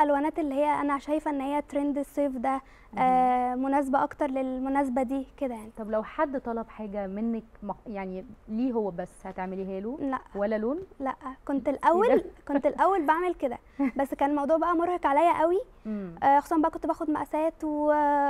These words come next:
Speaker 1: و-، وحاجات كتير
Speaker 2: وكمان يبقى
Speaker 1: ولون.
Speaker 2: مكلف لو انتي هتجيبي الماتيريال
Speaker 1: بالظبط.
Speaker 2: ليه هو لوحده.
Speaker 1: بالظبط كده، فكان بقى تكلفة وال-، وال-، والورشة طبعا عشان بتبقى قطعة واحدة،
Speaker 2: بيس
Speaker 1: فطبعا
Speaker 2: واحدة،
Speaker 1: بي-،
Speaker 2: آه.
Speaker 1: بتبقى تكلفة أكتر،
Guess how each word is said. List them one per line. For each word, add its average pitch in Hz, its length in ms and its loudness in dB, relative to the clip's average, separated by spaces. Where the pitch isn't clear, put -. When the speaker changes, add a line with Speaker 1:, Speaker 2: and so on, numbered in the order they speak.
Speaker 1:
و-، 277 680 0
وحاجات 294 200 -2
كتير 330 120 0
Speaker 2:
وكمان 330 160 6
يبقى 311 180 10
Speaker 1:
ولون. 359 180 6
Speaker 2:
مكلف 311 340 0
لو 240 80 0
انتي 269 220 -4
هتجيبي 262 340 -2
الماتيريال 285 440 2
Speaker 1:
بالظبط. 254 200 0
Speaker 2:
ليه 262 100 -2
هو 269 120 0
لوحده. 214 320 -2
Speaker 1:
بالظبط 262 460 -2
كده، 247 200 -4
فكان 285 320 -4
بقى 311 140 2
تكلفة 311 400 0
وال-، 285 260 0
وال-، 269 680 0
والورشة 294 400 0
طبعا 285 460 -2
عشان 262 300 -6
بتبقى 135 520 -6
قطعة 277 280 2
واحدة، 233 220 0
Speaker 2:
بيس - 40 -4
Speaker 1:
فطبعا 285 220 0
Speaker 2:
واحدة، 311 280 -2
Speaker 1:
بي-، 170 60 -4
Speaker 2:
آه. - 380 -4
Speaker 1:
بتبقى 294 180 0
تكلفة 330 400 0
أكتر، 440 360 -2